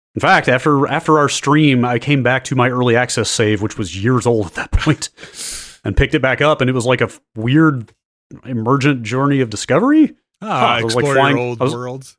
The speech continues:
Speaker 1: I was fl-, I was flying, yeah, I was flying back and forth to all the different planets and, like, kind of remembering where I had left stuff after, like, several years away from it. It was weird.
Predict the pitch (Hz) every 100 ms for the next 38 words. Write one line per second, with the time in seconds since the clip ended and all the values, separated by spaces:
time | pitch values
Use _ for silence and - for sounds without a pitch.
0 | _ 120 117 160 - 123 - 143 143 139
1 | 147 113 - 123 120 117 120 117 - 113
2 | 110 113 101 - 117 127 123 113 107 110
3 | 127 107 110 107 110 117 113 123 120 113
4 | 95 113 - 135 135 139 123 127 110 107
5 | - 120 117 113 101 117 107 95 101 117
6 | 135 131 98 82 95 104 82